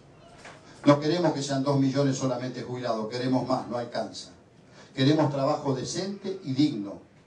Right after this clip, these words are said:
queremos trabajo registrado. Por supuesto que falta, pero nosotros vinimos a discutir ideas. Y esa es la propuesta que está elaborando la Corriente Nacional del Sindicalismo Peronista. Y la vamos a llevar a todo el país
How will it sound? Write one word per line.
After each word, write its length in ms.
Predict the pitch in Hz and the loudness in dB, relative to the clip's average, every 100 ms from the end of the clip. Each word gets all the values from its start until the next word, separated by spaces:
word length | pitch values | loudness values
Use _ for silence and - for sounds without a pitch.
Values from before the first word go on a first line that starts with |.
| - - - | -20 -20 -10
queremos 380 | 139 139 160 156 | 0 2 4 2
trabajo 460 | 143 135 156 156 139 | 2 4 4 4 0
registrado. 800 | - - - 151 160 117 101 - - _ _ _ _ - | -2 -10 -2 2 4 2 -2 -10 -20 _ _ _ _ -2
Por 180 | 170 - | 0 2
supuesto 520 | - - 226 - 127 | 2 2 2 2 -2
que 100 | - | -2
falta, 260 | - - - - - - - - - | -8 -10 -12 -20 -20 -20 -20 -20 -8
pero 160 | 127 135 | -2 2
nosotros 420 | 135 156 160 151 | 2 0 0 0
vinimos 300 | 135 135 131 | 2 4 2
a 40 | |
discutir 360 | 120 117 107 120 | 2 -6 -8 -4
ideas. 380 | 113 107 90 82 - - | -4 -4 -6 -8 -16 -10
Y 140 | 160 214 | 2 4
esa 180 | 202 180 | 4 4
es 40 | |
la 140 | 165 | 0
propuesta 480 | 156 151 185 170 - | 0 -6 -6 -2 -2
que 80 | 127 | -2
está 180 | 135 156 | 4 4
elaborando 720 | 143 127 131 147 139 143 143 - - - _ - - - | 4 2 2 2 0 -2 -4 -12 -20 -20 _ -20 -18 -2
la 160 | 131 123 | 0 2
Corriente 440 | 123 131 135 127 | 0 2 0 -2
Nacional 420 | 120 110 123 135 | -4 -4 -2 0
del 120 | 123 | 0
Sindicalismo 640 | 113 110 107 110 110 107 104 | -2 -2 -4 -4 -2 -2 -2
Peronista. 480 | 104 98 - - - - - - | -2 -2 -6 -14 -18 -18 -10 0
Y 80 | 143 | 6
la 120 | 156 | 8
vamos 300 | 190 180 151 | 6 4 2
a 60 | 156 | 0
llevar 380 | 151 107 - - - - | 2 0 0 -8 -20 -16
a 160 | - 135 | -8 0
todo 200 | 233 220 | 4 4
el 80 | 196 | 4
país 520 | 170 190 240 - | 4 2 0 -8